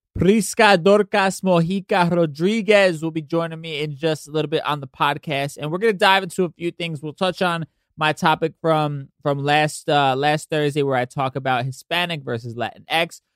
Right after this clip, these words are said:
I'll get her take on all of that and kinda we'll dive a little bit more into some of the history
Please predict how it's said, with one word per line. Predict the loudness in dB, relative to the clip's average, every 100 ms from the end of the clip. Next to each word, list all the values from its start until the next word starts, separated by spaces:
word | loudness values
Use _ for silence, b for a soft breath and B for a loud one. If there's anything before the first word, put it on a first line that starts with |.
| _
I'll | -10 -6
get | -6 -4
her | -4
take | -4 -6 -4
on | -4 -4
all | -4 -4
of | -2
that | -4 -4
and | -6 -8
kinda | -4 -2 -2
we'll | -4
dive | -4 -2 -2
a |
little | -4 -4
bit | -6
more | -8 -8
into | -10 -12
some | -8
of | -6
the | -6
history | -6 -10 -10 -8 -8